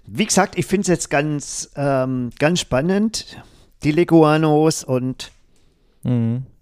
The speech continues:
Speaker 2: Ja, sehen auch schön
Speaker 1: Ja.
Speaker 2: aus. Also ich find,
Speaker 1: Mhm, find
Speaker 2: mir,
Speaker 1: auch.
Speaker 2: mir sind sie positiv aufgefallen auf jeden Fall.
Speaker 1: Und ich hab mir da letztens von der Werbung fangen lassen und hab mir, weil ich stehe ja grad voll auf Merino und hab mir Merino-Schuhe gekauft.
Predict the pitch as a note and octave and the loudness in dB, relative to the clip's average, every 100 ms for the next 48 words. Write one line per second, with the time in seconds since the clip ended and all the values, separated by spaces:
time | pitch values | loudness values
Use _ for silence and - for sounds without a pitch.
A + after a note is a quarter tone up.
0 | _ B2 E3+ F#3+ D#3+ C#3+ A#2+ B2 C#3 C#3 | _ 0 0 0 -6 -6 -6 -6 -6 -8
1 | A#2+ B2 E3+ E3 F#3 - - D3+ A#2 D3+ | -10 -12 -10 -6 -6 -4 -6 -6 -8 -8
2 | D#3 E3 A3+ G3 F#3 F#3+ F#3 E3 - C3 | -4 -2 -2 -2 0 0 0 -4 -4 -4
3 | - C3+ B2 - B2 - A#2+ G#3+ G#3 G3+ | -4 -6 -6 -10 -8 -4 0 2 2 2
4 | G#3+ F3+ F#3+ - D3 B2 B2 A#3+ D#4 - | 2 0 0 0 -2 2 2 0 -4 -4
5 | A3+ A#3 G#3+ G#3 A3 - - - C3 D#3 | -2 0 2 0 -4 -8 -10 -4 -2 0
6 | D#3 D3+ B2+ C#3 - B2+ - D#3 D#3 D3 | 0 -2 0 -2 -2 -10 -8 -4 -4 -2
7 | C4+ - - A#2+ C3 A#2+ A2 G#2+ A2+ A2 | -4 -4 -6 -4 -4 -4 -6 -2 -2 -4
8 | G2+ - - A2+ C3 B2+ A2 G#2+ G2 D#3 | -6 -12 -8 -6 -4 -2 -2 -4 -4 -4
9 | D3+ - G#2 G#2 G2+ - F2 F#2 - | -2 -4 -6 -8 -10 -12 -12 -12 -16